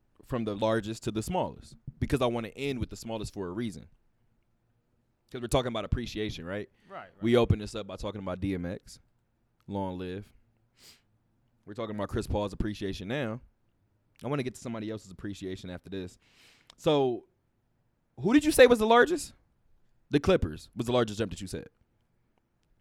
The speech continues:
Speaker 1: Oh, no, you said you forgot the Hornets. So which
Speaker 2: Number
Speaker 1: one? And then you
Speaker 2: numbers
Speaker 1: did
Speaker 2: wise,
Speaker 1: mention Phoenix, too, because they went from, what,
Speaker 2: numbers
Speaker 1: second?
Speaker 2: wise aside, I just feel like in terms of changing, like, an entire dyna-, 'cause the Clippers before Chris Paul,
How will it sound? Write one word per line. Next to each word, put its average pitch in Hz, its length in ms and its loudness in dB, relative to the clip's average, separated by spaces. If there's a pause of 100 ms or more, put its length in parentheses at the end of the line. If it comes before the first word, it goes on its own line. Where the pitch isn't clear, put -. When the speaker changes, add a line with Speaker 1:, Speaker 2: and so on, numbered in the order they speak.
(600)
Speaker 1:
Oh, 123 60 0
no, 127 60 2
you 127 80 -2
said 120 120 -6
you 101 80 -14
forgot 101 180 -10
the 76 80 -20
Hornets. 87 320 -16
So 95 80 -10
which 107 100 -8
Speaker 2:
Number 90 320 -12
Speaker 1:
one? - 100 -20 (440)
And 143 120 0
then 175 80 8
you 196 80 4
Speaker 2:
numbers 151 200 -2
Speaker 1:
did 220 180 4
Speaker 2:
wise, 208 140 4
Speaker 1:
mention 196 80 -4
Phoenix, 226 320 -4
too, 359 160 -4
because 127 300 -2
they 117 100 -2
went 113 180 -4
from, 120 120 -6
what, 202 160 -4
Speaker 2:
numbers 196 60 -6
Speaker 1:
second? 120 200 -4
Speaker 2:
wise - 260 -20 (140)
aside, 151 640 -12
I 120 80 -14
just 135 240 -16
feel 143 160 -10
like 131 200 -8
in 117 180 -14
terms 127 320 -16
of 110 160 -20
changing, 120 720 -16
like, 101 240 -16 (400)
an 120 100 -18
entire 113 540 -14
dyna-, 107 320 -18
'cause 135 180 -20
the 135 80 -20
Clippers 262 400 -12
before 160 380 -12
Chris 160 240 -16
Paul, 170 400 -14